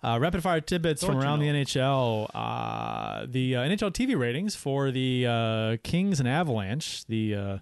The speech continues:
Speaker 1: the outdoor game, the least watched N H L outdoor game on N B C out of twenty-one telecasts, and least watched N H L game ever, ever on <laughs> prime time broadcast T V. Um,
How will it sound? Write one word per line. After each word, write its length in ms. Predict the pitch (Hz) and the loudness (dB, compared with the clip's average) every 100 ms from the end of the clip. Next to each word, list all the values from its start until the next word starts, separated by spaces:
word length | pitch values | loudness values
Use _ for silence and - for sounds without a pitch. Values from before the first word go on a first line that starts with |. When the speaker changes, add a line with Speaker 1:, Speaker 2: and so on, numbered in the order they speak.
| - - - _ | -10 -20 -20 _
Speaker 1:
the 60 | 113 | -2
outdoor 280 | 117 113 110 | 0 0 0
game, 240 | 117 120 | 0 0
the 80 | 113 | -2
least 360 | 127 180 - | 0 0 0
watched 400 | 131 143 170 - - | -2 0 0 -2 -4
N 120 | 147 | 0
H 180 | 175 170 | 0 2
L 180 | 151 151 | 0 0
outdoor 380 | 127 143 147 135 | -2 -2 -2 -2
game 280 | 127 131 131 | -2 -2 -2
on 220 | 123 151 | -4 -2
N 160 | 139 139 | -2 -2
B 120 | 135 | -2
C 420 | - 147 127 131 - - - - - | -2 0 0 0 -6 -20 -20 -20 -4
out 120 | 117 | -4
of 100 | 104 | -2
twenty-one 400 | - 139 139 127 | -2 0 2 0
telecasts, 560 | 151 143 110 104 113 - | 0 -2 -2 -4 -4 -4
and 260 | 120 110 | -4 -2
least 400 | 117 151 220 - | 0 0 0 -2
watched 520 | 117 113 120 143 165 - | -6 -4 -2 0 -2 -4
N 120 | 135 | -2
H 140 | 151 143 | 0 0
L 100 | 131 | 0
game 240 | 131 127 - | 0 -2 -4
ever, 600 | 139 190 190 127 113 120 - _ - | -4 -2 0 0 0 -4 -8 _ -8
ever 540 | 247 254 127 120 151 - | -2 0 0 0 -2 -4
on 200 | 123 127 | -4 -2
<laughs> 200 | - - | -2 -4
prime 240 | 143 208 | -8 -6
time 520 | 151 - 175 135 107 120 - - - | -8 -6 -4 -2 -4 -6 -14 -20 -8
broadcast 600 | 127 131 156 147 139 - | -2 -2 -2 0 0 -2
T 180 | - 160 | -4 -2
V. 380 | 131 143 143 - _ - - - - _ _ | -2 -2 -4 -10 _ -20 -20 -20 -20 _ _
Um, 600 | 120 120 113 110 104 110 | -2 0 0 -2 -4 -8